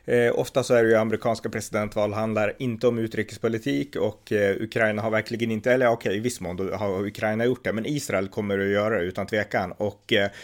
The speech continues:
därför är det ju ändå inte Trump, även om man har gjort mycket praktiskt, men den som ideologiskt verkligen står upp ut-, utifrån de klassiska amerikanska republikanska perspektiven för Israel, det är Nikki Haley, inte bara hon, men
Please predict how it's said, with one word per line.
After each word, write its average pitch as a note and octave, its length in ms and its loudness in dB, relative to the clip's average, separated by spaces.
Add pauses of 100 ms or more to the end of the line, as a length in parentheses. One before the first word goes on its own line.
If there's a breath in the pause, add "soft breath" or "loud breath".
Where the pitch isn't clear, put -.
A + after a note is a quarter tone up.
(220 loud breath)
därför A#2+ 280 -2
är A2+ 100 4
det A2+ 60 4
ju G#2+ 80 4
ändå G#2 180 -2
inte G2 180 -4
Trump, C#3+ 360 -2
även G2+ 180 -2
om G#2 120 -4
man G2+ 100 -2
har G2+ 400 -6
gjort A#2 220 -2
mycket A2 260 -4
praktiskt, B2 520 0
men A2 120 -2
den G#2+ 120 0
som A#2 160 -8
ideologiskt B2+ 720 2
verkligen F#2+ 280 -4
står A2 140 -2
upp G2+ 220 -2
ut-, G2+ 280 -4
utifrån A2 460 -4
de G2+ 100 -4
klassiska G2 600 -4
amerikanska G2 580 -4
republikanska G#2 760 -4
perspektiven A2+ 520 -4
för A#2 120 -2
Israel, B2 380 0 (360 loud breath)
det G#2+ 100 -6
är G2+ 40 -2
Nikki G2+ 260 -2
Haley, C#3 400 4
inte G#2 240 -4
bara G2 200 0
hon, A2 240 -2
men G#2 280 -2